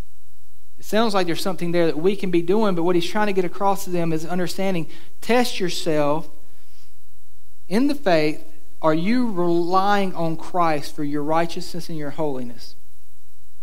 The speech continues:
If you are, then ultimately the implication of that is that you should have a changed life. You are a new creation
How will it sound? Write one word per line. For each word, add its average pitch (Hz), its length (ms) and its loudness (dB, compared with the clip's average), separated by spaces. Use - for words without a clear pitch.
If 156 180 0
you 180 220 2
are, 143 420 2
then 160 320 0
ultimately 185 520 0
the 151 100 0
implication 190 640 0
of 143 100 -2
that 135 340 -2
is 135 180 -2
that 135 160 -2
you 160 360 -2
should 170 200 -2
have 143 160 -2
a 143 40 -2
changed 135 420 -2
life. 117 360 -2
You 156 160 0
are 139 80 0
a 131 60 0
new 156 260 2
creation 127 800 -2